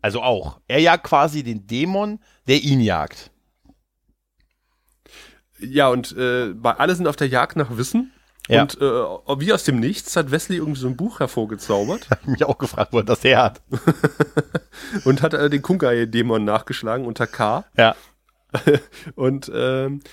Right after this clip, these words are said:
Speaker 2: da finde ich's ganz süß, wie sich Wesley und Angel um das Buch streiten.
Speaker 1: Ja.
Speaker 2: <laughs> So,
Speaker 1: Ja, ja.
Speaker 2: so beide zerren so ein bisschen dran. Weil das ist mein Buch, nein, meins.
Speaker 1: <laughs> Ja. Ja, aber es ist auch eigentlich offensichtlich Wesleys Buch, oder?
Speaker 2: Ja, ich weiß es nicht, wo das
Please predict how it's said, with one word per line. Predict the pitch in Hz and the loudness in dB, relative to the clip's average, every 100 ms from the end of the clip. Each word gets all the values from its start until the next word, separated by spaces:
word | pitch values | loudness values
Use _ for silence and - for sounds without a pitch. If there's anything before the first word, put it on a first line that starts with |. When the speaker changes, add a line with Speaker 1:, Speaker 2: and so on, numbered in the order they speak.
| - - | -12 -6
Speaker 2:
da | 135 | -4
finde | 160 208 | -2 -2
ich's | - | -2
ganz | 143 - | -2 -2
süß, | 190 - | -6 -6
wie | 143 | -6
sich | 135 143 127 | -6 -2 0
Wesley | - 196 160 | 0 -2 -4
und | 139 | -2
Angel | 127 160 160 | -4 -4 -6
um | 139 | -6
das | 120 | -4
Buch | 135 - | -4 -4
streiten. | - - 107 107 107 - - | -8 -2 -2 -2 -8 -14 0
Speaker 1:
Ja. | 117 127 | 2 2
Speaker 2:
<laughs> | - - 175 | 0 -4 -4
So, | 170 180 | -2 0
Speaker 1:
Ja, | 120 | 4
ja. | 123 120 | 6 6
Speaker 2:
so | |
beide | 127 120 156 | 2 -2 -8
zerren | - 151 156 156 | -2 0 0 -2
so | - 175 | -2 -2
ein | |
bisschen | 160 151 143 113 | 0 -2 -2 -2
dran. | - 107 131 | -4 -4 -4
Weil | 123 117 | -6 -6
das | 113 | -6
ist | |
mein | 110 262 196 | -4 -2 -2
Buch, | 135 123 | -4 -4
nein, | 113 196 | -8 -6
meins. | 175 - 175 156 | -6 -4 -4 -4
Speaker 1:
<laughs> | - | -2
Ja. | 151 - - - - - - 180 | -4 -4 -6 -8 -10 -14 0 4
Ja, | |
aber | 185 | 4
es | 156 135 | 2 -2
ist | - | -8
auch | 127 - | -8 -6
eigentlich | 113 185 175 | -6 -6 -8
offensichtlich | 151 123 131 170 | -8 -10 -10 -6
Wesleys | 143 226 135 110 - | -6 -6 -8 -12 -14
Buch, | 107 104 | -20 -14
oder? | 98 123 202 _ _ _ - 294 262 | -8 -6 -8 _ _ _ -20 -12 -8
Speaker 2:
Ja, | 143 | -6
ich | 139 | -4
weiß | 170 381 | -6 -4
es | 370 - | -4 -6
nicht, | - | -10
wo | |
das | 127 | -8